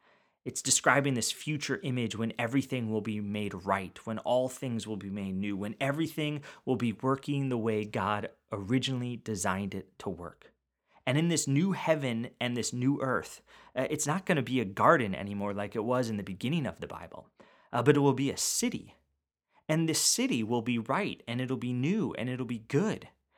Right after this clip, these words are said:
And the scriptures use these metaphors to describe that this city and this goodness, that, that it'll be aligned with gold, that the city will be transparent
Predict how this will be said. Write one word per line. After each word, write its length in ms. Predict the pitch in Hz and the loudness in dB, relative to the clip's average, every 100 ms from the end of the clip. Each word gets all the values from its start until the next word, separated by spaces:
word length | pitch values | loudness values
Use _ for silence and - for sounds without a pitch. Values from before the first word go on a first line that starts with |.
| _ _ _ - | _ _ _ -2
And 100 | 165 | 0
the 60 | |
scriptures 560 | 160 - 240 - 180 - | 2 2 0 0 0 0
use 160 | 175 156 | -4 0
these 180 | 139 | 0
metaphors 560 | 127 165 220 - 110 98 | 2 0 0 -2 -2 -2
to 120 | - | -4
describe 500 | 113 123 - 160 165 | -8 -6 -4 -2 -2
that 140 | 127 - | -4 -4
this 240 | 135 - - - | -2 -2 -8 -6
city 540 | - - 202 196 110 | -2 2 2 2 -2
and 120 | 104 120 | -2 -4
this 140 | - | -4
goodness, 720 | 113 147 202 160 95 - - - - | -8 2 2 2 -2 -6 -8 -12 -6
that, 300 | 147 - 156 | 0 0 0
that 120 | 156 | -2
it'll 200 | 165 170 | 0 0
be 280 | 151 165 151 - - | 0 -2 -4 -10 0
aligned 440 | 156 151 165 185 | 4 4 4 2
with 200 | 165 - | 2 0
gold, 420 | 147 185 160 - - _ - | 2 4 2 -2 -12 _ -8
that 120 | 165 | -6
the 60 | - | -2
city 340 | - 214 202 | 2 2 2
will 140 | 143 135 | 2 0
be 280 | 135 139 - | 0 -4 -4
transparent 880 | - 170 160 - - 170 165 156 | -4 -2 -2 -2 -4 0 2 2